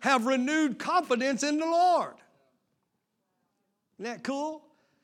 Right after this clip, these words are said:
And have far more courage to speak the word of God concerning salvation without fear of the consequences, seeing that God can work his will in all circumstances.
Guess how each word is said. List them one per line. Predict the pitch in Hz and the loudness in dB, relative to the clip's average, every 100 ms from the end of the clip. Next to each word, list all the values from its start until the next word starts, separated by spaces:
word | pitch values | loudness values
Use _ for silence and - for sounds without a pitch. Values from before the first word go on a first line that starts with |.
| _ _ - | _ _ 0
And | 269 | 2
have | 240 277 269 185 | 4 4 4 2
far | - 320 349 359 359 | 0 6 8 8 8
more | 311 311 330 311 277 | 4 4 6 4 4
courage | - 320 330 311 214 - | 4 6 6 2 -2 -2
to | 226 | -2
speak | - - 359 370 - | -2 -2 0 0 0
the | 269 | 0
word | 233 254 247 | 2 4 4
of | 233 | 2
God | 190 240 247 269 277 - - | 0 2 4 2 0 -8 -6
concerning | - 247 214 285 330 330 269 | 0 2 2 2 4 4 0
salvation | 285 277 277 294 214 254 | 0 0 2 2 2 -2
without | 240 269 269 247 202 | 0 2 2 2 0
fear | - 330 339 330 320 | -6 0 2 2 0
of | 247 240 | 0 -2
the | 208 226 | -4 -2
consequences, | - 370 339 254 196 240 202 240 240 - - | 2 4 4 -2 0 0 0 -2 -4 -12 -6
seeing | - 320 320 277 | -2 2 2 2
that | 247 226 196 | 2 0 -2
God | 285 302 285 | 0 2 0
can | 240 226 233 | -2 -2 0
work | 277 - | 0 0
his | 254 214 | -4 -4
will | 226 262 269 254 | -4 -4 -2 -2
in | 185 196 | -4 -6
all | 165 220 233 | -2 -2 -2
circumstances. | 233 214 180 165 - 160 123 - - - | -4 -8 -8 -12 -12 -12 -12 -20 -20 -20